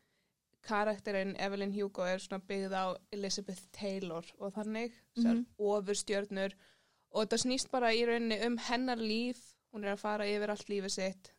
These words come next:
Speaker 1: hún átti sjö eiginmenn og svona, maður fær svona að vita kannski af hverju hún átti svona marga eiginmenn og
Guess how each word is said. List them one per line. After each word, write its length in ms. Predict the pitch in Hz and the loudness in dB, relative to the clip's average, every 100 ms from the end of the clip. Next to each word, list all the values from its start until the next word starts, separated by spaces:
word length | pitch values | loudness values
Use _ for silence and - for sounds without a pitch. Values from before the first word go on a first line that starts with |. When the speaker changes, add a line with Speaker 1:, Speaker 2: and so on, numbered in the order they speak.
| _ - | _ -10
Speaker 1:
hún 140 | 190 | -6
átti 220 | 185 185 202 | -6 -6 -4
sjö 240 | 196 190 | -2 -2
eiginmenn 560 | - 170 180 170 170 175 - _ _ _ _ _ _ _ - | -4 -4 -4 -4 -4 -6 -10 _ _ _ _ _ _ _ -6
og 120 | 208 | -4
svona, 400 | 202 208 185 165 - _ _ _ _ _ | -4 -4 -2 -2 -4 _ _ _ _ _
maður 140 | 202 196 | -6 0
fær 220 | 214 220 | 2 2
svona 300 | 240 254 226 | 0 0 2
að 60 | 220 | 4
vita 280 | 247 254 233 | 2 0 -4
kannski 420 | 240 220 208 185 - | -6 -2 -2 -2 0
af 300 | 220 226 - | -2 -2 -8
hverju 420 | 294 277 302 302 - | -2 0 0 -2 -4
hún 180 | 269 294 | -4 0
átti 300 | 277 311 - | 0 -2 -4
svona 160 | 302 302 | -4 0
marga 300 | 294 302 - | 0 0 0
eiginmenn 580 | 269 277 285 285 302 302 - _ _ _ _ _ _ _ - | 0 0 0 0 0 -4 -8 _ _ _ _ _ _ _ 4
og 520 | 247 247 254 247 247 | 8 10 10 10 8